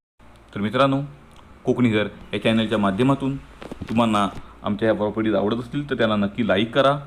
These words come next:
त्या भरपूर आपल्या मित्रपरिवारांमध्ये शेअर करा, जेणेकरून त्यांनाही अशा सुंदर सुंदर प्रॉपर्टी आमच्या चॅनलच्या माध्यमातून सहजरित्या घरबसल्या पाहता येणार आहेत आणि त्या त्यांना आवडल्या, तर तेही आमच्याकडून सहजरित्या या ठिकाणी परचेस करू शकतात.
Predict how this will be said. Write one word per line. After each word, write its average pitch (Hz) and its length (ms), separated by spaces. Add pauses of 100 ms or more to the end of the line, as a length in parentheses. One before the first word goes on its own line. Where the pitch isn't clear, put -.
(540)
त्या 123 100
भरपूर 127 340 (300)
आपल्या 117 200
मित्रपरिवारांमध्ये 110 960 (880)
शेअर 120 340
करा, 143 240
जेणेकरून 110 480
त्यांनाही 127 440 (140)
अशा 113 200
सुंदर 165 320
सुंदर 143 280
प्रॉपर्टी 110 480
आमच्या 107 320
चॅनलच्या 139 380
माध्यमातून 117 580 (400)
सहजरित्या 143 580 (180)
घरबसल्या 113 500
पाहता 104 320
येणार 131 200
आहेत 139 200 (360)
आणि 107 140
त्या 120 100
त्यांना 117 200
आवडल्या, 147 380 (180)
तर 147 80
तेही 170 260
आमच्याकडून 120 480 (420)
सहजरित्या 117 480
या 110 100
ठिकाणी 113 260
परचेस 117 340
करू 113 140
शकतात. 107 340